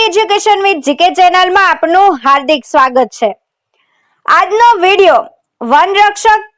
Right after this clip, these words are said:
પરીક્ષાને લગતા મોડેલ પેપર પર બનાવવામાં આવ્યો છે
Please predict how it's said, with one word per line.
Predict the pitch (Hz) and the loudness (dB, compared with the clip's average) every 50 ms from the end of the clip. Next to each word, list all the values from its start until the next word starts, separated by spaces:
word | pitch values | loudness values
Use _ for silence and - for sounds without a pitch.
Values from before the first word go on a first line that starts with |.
| _ _ _ _ _ _ _ - | _ _ _ _ _ _ _ -2
પરીક્ષાને | - 320 339 370 359 - - 440 392 403 403 403 403 392 | 0 0 0 0 -2 -2 -2 0 0 0 0 2 0 2
લગતા | 359 330 339 359 349 349 - 403 330 294 269 | 2 2 2 0 0 -2 -2 0 0 0 0
મોડેલ | 254 262 285 311 320 381 403 415 339 | 0 0 0 2 4 2 2 2 2
પેપર | 370 381 370 381 392 381 381 | 2 2 2 2 0 -2 0
પર | - 392 381 381 | 0 0 0 2
બનાવવામાં | 349 330 311 302 330 339 349 339 339 339 339 359 381 359 330 | 2 0 0 0 0 0 0 2 0 0 2 0 0 2 0
આવ્યો | 311 294 339 339 330 330 | 0 2 2 2 2 2
છે | 330 - 320 302 | 0 -2 -2 -2